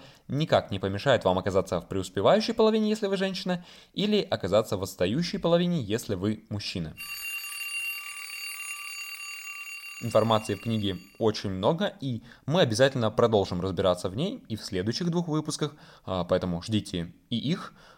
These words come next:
А пока возьмём небольшую передышку, чтобы эта информация уле-, улеглась у вас в голове. И если вам всё нравится, то лучшая благодарность — это рассказать об этом подкасте своим друзьям. Ну, вот, что есть такой подкаст,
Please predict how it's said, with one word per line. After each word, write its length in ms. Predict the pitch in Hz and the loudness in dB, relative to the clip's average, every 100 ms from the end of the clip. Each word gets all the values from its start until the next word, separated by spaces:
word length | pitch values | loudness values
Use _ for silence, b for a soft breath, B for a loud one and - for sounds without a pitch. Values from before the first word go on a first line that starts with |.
| B | B
А 240 | 101 90 | 2 2
пока 280 | 104 101 226 | 2 4 6
возьмём 300 | 135 107 101 | 6 2 0
небольшую 360 | 92 95 107 | 0 -2 -2
передышку, 440 | 110 143 233 226 156 | -2 -2 -2 -2 -4
чтобы 320 | - 127 120 | 0 4 4
эта 200 | 110 104 | 4 2
информация 520 | 98 101 131 - 127 | 0 2 2 0 -2
уле-, 180 | 101 101 | -2 -4
улеглась 480 | 113 107 110 147 - | -2 2 4 4 2
у 60 | |
вас 380 | 92 110 110 - | 2 2 2 -8
в 100 | - | -4
голове. 340 | 98 101 87 - _ b b _ | 0 0 0 -4 _ b b _
И 300 | 123 113 101 B B | -4 -2 -4 B B
если 360 | 107 110 107 104 | 0 0 0 0
вам 380 | 95 95 92 - _ | 2 2 0 -8 _
всё 340 | - - 92 | -6 0 2
нравится, 560 | 87 95 165 208 - 147 | 2 4 4 4 4 4
то 460 | - 104 98 95 - | 4 4 4 2 -6
лучшая 380 | - 131 120 110 | 0 2 4 2
благодарность — 640 | 95 104 135 226 226 - 120 | 2 4 6 6 2 -4 -8
это 340 | - 107 98 | -2 0 0
рассказать 520 | 95 - 101 165 - - | 0 0 4 4 2 -6
об 140 | 101 | -4
этом 200 | 101 90 | -4 -4
подкасте 360 | 87 - 214 - | -2 0 0 0
своим 240 | - 127 | 0 2
друзьям. 460 | 113 98 92 82 82 | 2 2 0 0 -4
Ну, 200 | 123 90 | -6 -6
вот, 100 | 80 | -8
что 180 | - - | -12 -8
есть 200 | 85 80 | -8 -6
такой 220 | 87 90 | -4 -4
подкаст, 560 | 85 92 - 208 - | -2 -2 2 2 0